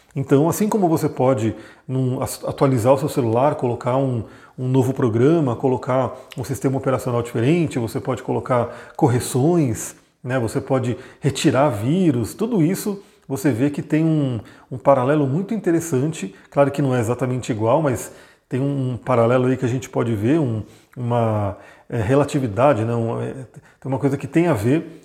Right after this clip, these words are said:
na nossa mente. Ou seja, você pode retirar vírus mentais, né? Tô colocando aqui entre aspas, que são crenças limitantes, são coisas que estão aí machucando, estão doendo. Você pode aí passar o seu antivírus e retirar.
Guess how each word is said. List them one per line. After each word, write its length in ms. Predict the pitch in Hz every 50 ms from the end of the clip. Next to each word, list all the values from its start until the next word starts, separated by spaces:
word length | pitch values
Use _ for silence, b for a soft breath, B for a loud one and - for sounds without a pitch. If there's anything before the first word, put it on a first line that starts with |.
| - _ -
na 180 | 139 165 185
nossa 200 | 175 160 - 226
mente. 400 | 214 175 147 147 143 - - B B B B B B B
Ou 80 | -
seja, 240 | - - 143 113 123
você 260 | 120 123 127 - 170
pode 440 | - - 143 139 139 120 135 131 107 B B B B -
retirar 800 | - 151 139 - 160 139 117 120 131 151 160 - - - - -
vírus 520 | 127 107 107 123 180 214 190 151 147 117
mentais, 600 | 123 131 143 165 160 165 - 123 139 175 175 127
né? 120 | 117 127 135
Tô 140 | - 135 -
colocando 300 | - 131 123 - 131 123
aqui 180 | 113 - 131
entre 240 | 127 127 - 135 120
aspas, 440 | 117 123 139 - - - 143 - B B B B B B B
que 80 | - 165
são 240 | - - 180 202 202
crenças 400 | - - 139 139 123 139 127 110
limitantes, 540 | 127 135 160 160 165 160 160 190 190 -
são 160 | - 175 180 165
coisas 320 | - 147 147 143 143 127
que 80 | - -
estão 280 | 139 - - 139 131 127
aí 80 | 123
machucando, 580 | 117 123 120 - - - - - 143 156 165 147
estão 220 | - - 131 127
doendo. 460 | 131 139 127 120 120 135 156 180 185 B B B B B B B B
Você 120 | - -
pode 320 | 113 - 139 139 143 117 123
aí 80 | 131
passar 260 | 127 - 135 - - 131
o 60 | 117
seu 220 | - 139 120 120
antivírus 600 | 139 147 147 - 127 104 110 127 143 123 120 101
e 60 | 117
retirar. 540 | 113 120 139 135 - 127 117 117 123 147 156